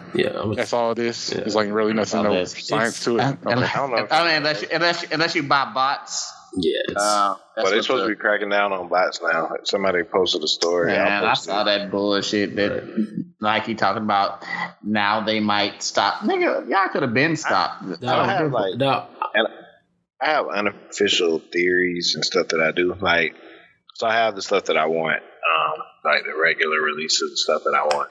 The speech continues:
Speaker 4: I normally don't get 'em. I get 'em every now and then. But what else I'll do is the other stuff that they have, like, the same release process, I just throw my hat in the ring. And sometimes I get that shit, and then I just return it.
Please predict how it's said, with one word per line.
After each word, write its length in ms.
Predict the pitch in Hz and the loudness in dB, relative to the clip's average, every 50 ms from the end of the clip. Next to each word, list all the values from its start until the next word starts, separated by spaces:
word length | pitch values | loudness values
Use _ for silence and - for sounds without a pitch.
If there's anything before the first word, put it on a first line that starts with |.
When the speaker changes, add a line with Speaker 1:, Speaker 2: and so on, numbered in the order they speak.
| - - | -6 -6
Speaker 4:
I 60 | 104 | -4
normally 460 | 104 110 107 104 101 98 92 87 85 | 0 2 2 2 2 0 0 -2 -2
don't 320 | 82 80 80 78 80 76 - | 0 0 -2 -2 -2 -4 -2
get 120 | - 147 - | -2 -2 -2
'em. 160 | - - - - - - _ _ _ - | -2 -6 -8 -10 -12 -20 _ _ _ -4
I 100 | 175 170 | -2 -2
get 200 | - - 160 156 151 | 0 0 0 0 0
'em 140 | 147 143 143 - - 175 - - - _ _ _ _ _ _ _ _ - - | 0 -2 -4 -8 -12 -12 -14 -16 -16 _ _ _ _ _ _ _ _ -6 0
every 440 | 78 78 78 - - - - - - | 0 0 0 0 -2 -2 -2 -2 -2
now 240 | - - - - - | -2 -2 -2 -2 -2
and 160 | - - - | -2 -6 -8
then. 240 | - - - - - - - - - - - _ - | -6 -6 -6 -8 -8 -12 -8 -6 -6 -6 -8 _ -2
But 240 | - 170 175 160 95 | 0 2 2 2 0
what 160 | 101 104 107 | 0 0 0
else 220 | 131 147 151 - - | 2 0 0 2 0
I'll 160 | 98 92 92 | 0 0 0
do 240 | 85 92 90 90 90 | 0 0 0 2 2
is 140 | 87 85 85 | 2 2 2
the 100 | 90 101 | 2 2
other 100 | 117 127 | 2 0
stuff 240 | - - 131 131 127 | 0 0 0 0 0
that 80 | 131 113 | 0 0
they 120 | 117 113 113 | 0 2 2
have, 200 | 117 113 110 104 | 2 2 2 2
like, 160 | 104 98 - | 0 0 -2
the 60 | 80 | -2
same 240 | - - 107 104 107 | -2 0 0 2 2
release 300 | 107 95 90 92 104 101 - | 2 2 2 2 0 0 0
process, 460 | - 92 98 110 - 123 123 117 - | 2 2 2 2 2 -2 -2 -2 -2
I 140 | - - 110 | 0 0 2
just 160 | 110 107 - - | 2 2 0 2
throw 160 | 92 92 90 | 0 0 2
my 160 | 85 85 85 | 2 0 2
hat 120 | 87 90 87 | 2 2 2
in 60 | 85 | 2
the 60 | 80 78 | -2 -4
ring. 260 | 78 76 73 71 65 - | -2 -2 -2 -2 -2 -4
And 80 | - | -4
sometimes 360 | - - 104 - 101 95 92 | -2 -2 -2 0 0 2 2
I 120 | 92 90 90 | 4 2 2
get 160 | 87 87 80 | 2 0 2
that 140 | 85 87 87 | 2 0 0
shit, 300 | - 87 82 85 - - - - | 0 0 0 0 0 -2 -6 -8
and 140 | 82 82 85 | -8 -2 -2
then 100 | 82 82 | 0 2
I 100 | 80 80 - | 0 0 0
just 320 | - - - - - - - 359 | 0 -2 0 0 -2 -2 -2 -2
return 340 | - - - 85 - - - | -2 0 2 2 2 0 0
it. 80 | - | -6